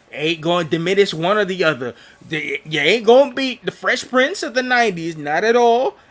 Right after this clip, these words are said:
And this can be just as good. It's on two separate lanes.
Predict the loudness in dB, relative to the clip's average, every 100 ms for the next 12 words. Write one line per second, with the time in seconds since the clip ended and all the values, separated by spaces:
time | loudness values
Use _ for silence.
0 | _ -2 2 2 -2 0 4 4 4 0
1 | -2 -6 -4 -4 -2 -6 -4 -2 -2 -4
2 | -8 -10 -10 0 2 2 0 -6 -6 -4
3 | -6 -8 -4 -4 -6 -8 -8 -8 -10 -14